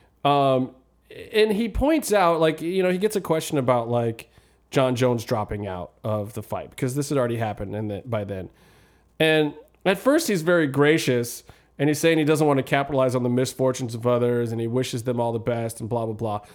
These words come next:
But then he kinda starts digging at everyone, and he says, you know, "But when you look at it, neither of the two planned headliners for U F C two hundred were at that stupid fucking press conference I was supposed to be at either.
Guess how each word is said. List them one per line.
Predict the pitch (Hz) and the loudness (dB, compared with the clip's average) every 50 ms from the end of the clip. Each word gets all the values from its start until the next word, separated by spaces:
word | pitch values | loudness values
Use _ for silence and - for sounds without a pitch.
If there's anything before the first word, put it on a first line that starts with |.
| - - | -20 -4
But | - 320 330 | -4 -2 0
then | - 359 403 | 2 2 2
he | 403 370 | 2 2
kinda | - - 349 254 240 220 208 | 2 2 4 6 6 4 4
starts | 220 - 220 208 208 208 | 2 2 2 2 2 0
digging | - 196 214 254 285 240 220 220 220 214 | -2 0 0 0 2 2 0 0 2 2
at | 233 240 | 2 2
everyone, | 226 254 294 302 302 220 170 156 156 160 | 2 2 2 2 2 4 4 4 6 6
and | 175 180 | 4 4
he | 196 | 2
says, | 190 190 208 208 202 202 190 - - - - - - _ _ _ | 2 2 2 2 4 2 0 -4 -10 -18 -20 -20 -20 _ _ _
you | _ 277 | _ 2
know, | 196 160 147 | 4 4 4
"But | 135 147 | 4 2
when | 151 170 156 | 2 2 2
you | 139 143 | 4 4
look | 135 160 254 254 - | 6 4 4 4 4
at | 147 127 113 101 104 | 2 2 2 2 0
it, | 127 151 - - - - - _ _ _ _ _ _ _ _ _ _ _ _ _ _ _ _ | -2 -2 -4 -6 -16 -20 -20 _ _ _ _ _ _ _ _ _ _ _ _ _ _ _ _
neither | - - 127 127 135 156 208 285 320 311 247 208 | -12 -6 -2 2 2 4 4 4 4 6 4 4
of | 143 165 165 147 | 4 2 2 2
the | 156 | 0
two | 143 147 - 180 165 | -2 0 0 0 0
planned | - - - 143 143 156 196 240 240 214 175 | 0 0 0 2 4 6 6 6 4 2 2
headliners | 160 170 185 202 190 175 156 147 143 139 139 139 | 2 2 2 2 4 4 4 4 4 4 2 2
for | - 151 | 0 0
U | 143 147 156 151 | 2 4 2 2
F | 135 | 2
C | 147 - 147 143 | 2 0 0 0
two | 139 - 143 127 | 0 0 -2 2
hundred | 127 156 208 214 170 151 151 165 - - | 2 2 2 4 4 2 2 2 0 0
were | 147 156 - | 0 2 4
at | 175 196 214 - | 2 0 2 2
that | 170 156 151 | 0 0 0
stupid | - - 185 170 160 143 | 0 -2 0 0 -2 0
fucking | - 170 151 - 147 135 | 2 0 0 2 0 0
press | 160 160 156 - | 2 2 2 2
conference | - 156 156 151 156 147 170 | 0 0 0 0 -2 0 2
I | 170 185 | 2 2
was | 202 208 175 | 2 2 2
supposed | - 156 156 151 | 2 2 2 2
to | 160 147 | 0 0
be | 143 156 156 165 | 0 2 2 2
at | 175 185 180 - - | 2 0 0 -2 -4
either. | 240 277 285 208 131 95 - | -2 -2 0 0 -2 -6 -6